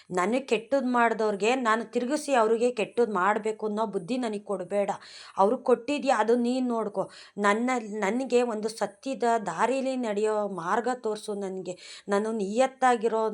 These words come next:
ಒಂದು ದಾರಿ ತೋರ್ಸು ನನ್ಗೆ. ನನ್ನ ಜೊತೆ ಜೊತೆಯಲ್ಲಿ ನೀನಿರು ನನ್ ತಂದೆ. ನನ್ಗೆ ಯಾರ್ ಕೆಟ್ಟದ್ ಮಾಡ್ತಾರೋ ಅವ್ರನ್ನ ನೀವೇ ನೋಡ್ಕೊಳ್ಳಿ. ಅವ್ರಿಗೆ ಒಳ್ಳೆ ಬುದ್ಧಿ ಕೊಡಿ ಅಂತ ನೀವು ರಾಯರ ಹತ್ರ ಕೇಳ್ಕೊಳ್ಳಿ.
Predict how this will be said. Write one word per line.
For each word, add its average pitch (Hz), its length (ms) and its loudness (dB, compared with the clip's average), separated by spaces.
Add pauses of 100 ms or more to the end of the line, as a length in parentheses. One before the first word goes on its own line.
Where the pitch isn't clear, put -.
ಒಂದು 190 540 -4
ದಾರಿ 208 300 0
ತೋರ್ಸು 220 380 -4
ನನ್ಗೆ. 190 360 -6 (400)
ನನ್ನ 214 580 -2 (200)
ಜೊತೆ 208 320 2
ಜೊತೆಯಲ್ಲಿ 262 540 4
ನೀನಿರು 214 460 0
ನನ್ 202 240 -4
ತಂದೆ. 190 840 -6
ನನ್ಗೆ 208 400 0
ಯಾರ್ 233 240 6
ಕೆಟ್ಟದ್ 226 280 -2
ಮಾಡ್ತಾರೋ 214 360 0
ಅವ್ರನ್ನ 214 440 0 (100)
ನೀವೇ 294 380 10
ನೋಡ್ಕೊಳ್ಳಿ. 220 580 8 (280)
ಅವ್ರಿಗೆ 240 400 8
ಒಳ್ಳೆ 247 420 8
ಬುದ್ಧಿ 240 400 0
ಕೊಡಿ 202 420 2 (340)
ಅಂತ 233 280 10 (140)
ನೀವು 226 380 8
ರಾಯರ 190 320 6
ಹತ್ರ 202 240 4
ಕೇಳ್ಕೊಳ್ಳಿ. 185 680 0